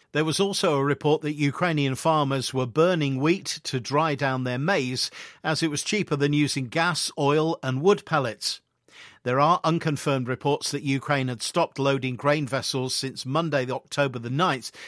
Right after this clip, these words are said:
due to fiscal issues, contrary to the reports of vessels continuing to sail via the corridor. Vessel trackers suggested that there was some movement of anchored vessels,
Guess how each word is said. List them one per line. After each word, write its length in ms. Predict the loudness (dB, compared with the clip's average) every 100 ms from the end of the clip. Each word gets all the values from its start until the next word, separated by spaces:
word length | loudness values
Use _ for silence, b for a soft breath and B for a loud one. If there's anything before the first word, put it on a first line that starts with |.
| B
due 160 | -4 -4
to 140 | -4
fiscal 500 | -2 0 0 0 -2 -2
issues, 440 | -4 -2 -4 -4 B B B
contrary 560 | 0 2 2 0 2 0
to 160 | -2
the 100 | -2
reports 540 | -4 2 2 2 0 -2
of 200 | -2 0
vessels 460 | -2 0 0 -2
continuing 640 | -4 -8 -2 -2 0 -2 -4
to 140 | -4
sail 420 | -2 0 0 -4 -4
via 260 | -2 -2
the 100 | -2
corridor. 500 | -2 2 2 0 -4 -8 _ _ _ _ _ _ B B B B _
Vessel 340 | -2 0 -2
trackers 480 | 0 2 2 2 2
suggested 600 | 0 0 0 0 0 0
that 240 | 2 0 2
there 160 | 2
was 160 | 2 -2
some 260 | 2 2 4
movement 440 | 4 2 0 -2
of 100 | 0
anchored 380 | 0 0 -2 0
vessels, 440 | 0 0 -2 -4